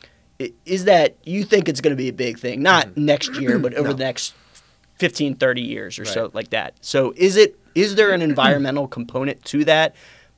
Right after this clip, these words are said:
Speaker 1: because of, like, people like peta that don't wanna kill animals and all that kind of stuff? Or is it more just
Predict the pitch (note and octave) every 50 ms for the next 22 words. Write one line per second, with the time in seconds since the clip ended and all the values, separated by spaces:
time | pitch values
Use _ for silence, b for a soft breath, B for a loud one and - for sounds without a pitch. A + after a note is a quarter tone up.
0 | _ _ _ - C#3+ B2 - - C#3+ C#3+ C3+ C#3+ C#3 C3 B2 C3+ C3 B2+ A#2+ -
1 | - D3 C3+ C#3+ C#3 B2+ A#2+ B2 A#2 - - - D3+ D3 C#3 C3+ C3+ C3+ B2 B2
2 | - - C3+ C3 - C3+ B2 A#2+ A#2+ - B2+ A#2 - A#2+ B2+ B2+ B2+ C3 C3 B2+
3 | C3 B2+ B2+ B2+ C3 B2+ - C3+ B2+ A#2+ - - B2+ B2+ B2+ - - - C3+ C3+
4 | C3+ C3+ C#3+ C#3 C3 - A#2 C#3+ D3 D3+ D3+ D#3 D#3+ D3+ C3 C3 C3 C3 B2+ A#2+
5 | - -